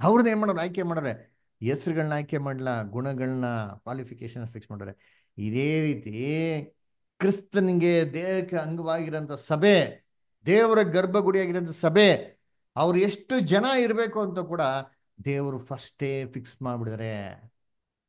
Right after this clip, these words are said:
ಏನ್ರಿ, ಹೆಸರುಗಳನ್ನ ಫಿಕ್ಸ್ ಮಾಡಿಲ್ಲ, ಅವರ ಸಂಖ್ಯೆ ಎಷ್ಟು ಜನ ಇರ್ಬೇಕು ಅಂತ ಫಿಕ್ಸ್ ಮಾಡಿದ್ರು. ಹೇಗೆ ಅಂತಂದ್ರೆ ಹಳೆ ಕಾಲದಲ್ಲಿ ಈ ಮಹಾಯಾಜಕರನ್ನ ದೇವ್ರು ಏನ್ ಮಾಡೋರು?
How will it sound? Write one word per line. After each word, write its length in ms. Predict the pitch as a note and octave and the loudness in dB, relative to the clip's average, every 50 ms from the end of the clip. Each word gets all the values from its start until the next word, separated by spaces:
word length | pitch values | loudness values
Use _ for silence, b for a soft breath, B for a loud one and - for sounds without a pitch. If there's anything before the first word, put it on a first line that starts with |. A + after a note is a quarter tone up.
| _ - | _ -10
ಏನ್ರಿ, 320 | B2 C3+ B2+ A#2 A2+ G2+ F#2+ | -8 -8 -6 -6 -6 -8 -8
ಹೆಸರುಗಳನ್ನ 500 | G#2+ A#2+ B2+ B2 - F3 E3+ E3+ E3+ D#3+ | -8 -10 -10 -6 -6 -4 -2 -2 -2 -2
ಫಿಕ್ಸ್ 240 | - D3+ C#3+ - | -4 -6 -10 -8
ಮಾಡಿಲ್ಲ, 260 | D3+ C#3+ C3 B2 A#2+ A#2+ A#2+ B2 A#2+ b b b b b b b _ _ - | -10 -8 -6 -4 -4 -2 -2 -4 -4 b b b b b b b _ _ -8
ಅವರ 320 | G#2 A2 A2+ A#2 A#2 A2 | -6 -6 -4 -4 -6 -8
ಸಂಖ್ಯೆ 1080 | A2 - - - - - D#3+ E3 E3+ E3 E3 E3 E3 - D3 D3+ D3 D3 D3 C#3 C3 B2 | -10 -10 -14 -12 -6 -4 -2 0 0 -2 -2 -4 -4 -4 -2 0 2 2 0 0 0 -2
ಎಷ್ಟು 400 | C#3 C#3+ - - _ _ - C#3 | -4 -6 -8 -12 _ _ -8 -6
ಜನ 280 | A#2 G#2+ A#2+ C#3+ E3 | -4 -2 -2 0 0
ಇರ್ಬೇಕು 580 | G3 G#3 G#3 G#3 F#3+ F3 E3+ D#3 D#3+ D3 B2+ C#3+ | 0 0 0 2 2 2 0 0 -2 -4 -6 -10
ಅಂತ 180 | C#3 C#3+ C3+ - | -12 -12 -12 -12
ಫಿಕ್ಸ್ 180 | C3+ - - - | -14 -14 -12 -10
ಮಾಡಿದ್ರು. 240 | B2+ A2+ A2+ A#2+ G#2 | -8 -8 -8 -8 -6
ಹೇಗೆ 280 | - F#3 G3 F3 F3+ | -2 -2 0 0 0
ಅಂತಂದ್ರೆ 680 | D#3+ C#3 C3+ D#3 F#3+ G#3 D3+ B2+ C3 D#3 F3 F3 - _ _ _ _ _ _ _ _ - | -2 -4 -6 -6 -4 -2 -2 -2 -2 -2 -4 -6 -10 _ _ _ _ _ _ _ _ 0
ಹಳೆ 180 | F#3+ A#3+ C#4 C4+ | 2 4 4 2
ಕಾಲದಲ್ಲಿ 640 | - A3+ G3 F3+ F#3 G3 G#3+ E3 C3+ C3 D3 F3 F#3+ F#3+ F#3 F3+ - _ _ _ _ - | 2 2 2 2 2 2 2 0 0 0 -2 -2 -4 -4 -6 -10 -16 _ _ _ _ 0
ಈ 100 | C#3+ D#3 | 2 2
ಮಹಾಯಾಜಕರನ್ನ 880 | D3 C#3 C#3 C#3 D#3 G#3 A#3+ B3+ A#3 G#3+ F3 C#3+ E3+ E3+ F3 E3 E3 E3 | 2 0 -2 -2 0 0 2 2 2 2 2 2 0 -2 -2 -4 -4 -2
ದೇವ್ರು 220 | C#3+ C#3+ D3+ D3+ | -2 0 0 0
ಏನ್ 80 | D3+ C#3+ | 0 0
ಮಾಡೋರು? 400 | C#3 B2 G#2 G2+ F#2 - - | 0 -2 -2 -4 -4 -8 -10